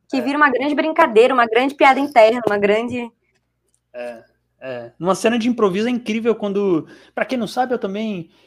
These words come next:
Speaker 2: é, improviso, tá? Já improvisei com Nina, tudo mais. Nos conhecemos por causa do improviso, né?
Speaker 1: Sim.
Speaker 2: Então,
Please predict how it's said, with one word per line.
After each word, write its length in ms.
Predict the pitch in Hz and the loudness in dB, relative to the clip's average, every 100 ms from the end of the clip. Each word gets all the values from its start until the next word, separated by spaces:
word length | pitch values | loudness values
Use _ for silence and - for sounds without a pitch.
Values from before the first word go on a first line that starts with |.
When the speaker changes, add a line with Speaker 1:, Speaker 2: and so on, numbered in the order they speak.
| _ | _
Speaker 2:
é, 180 | 147 143 | -10 -10
improviso, 560 | 151 147 135 196 202 160 | -10 -10 -6 -4 -4 -2
tá? 160 | 175 | -2
Já 100 | 160 | -2
improvisei 320 | 160 147 139 | -6 -10 -10
com 120 | 147 135 | -12 -10
Nina, 480 | 156 208 202 190 185 - _ | -6 -6 -4 -6 -10 -20 _
tudo 200 | 165 143 | -12 -6
mais. 360 | 147 185 202 - | 0 0 -2 -6
Nos 220 | 175 175 | -6 -6
conhecemos 440 | - 226 - 220 - | -4 -4 -2 -4 -4
por 320 | - 302 - | 2 2 4
causa 320 | 220 247 226 | 4 4 0
do 80 | 175 | -6
improviso, 580 | 185 160 143 208 240 185 | -6 -6 -6 -6 -6 -6
né? 160 | 214 - - | -6 -8 -20
Speaker 1:
Sim. 340 | - 233 220 | -10 -4 0
Speaker 2:
Então, 300 | 214 202 214 | 2 2 0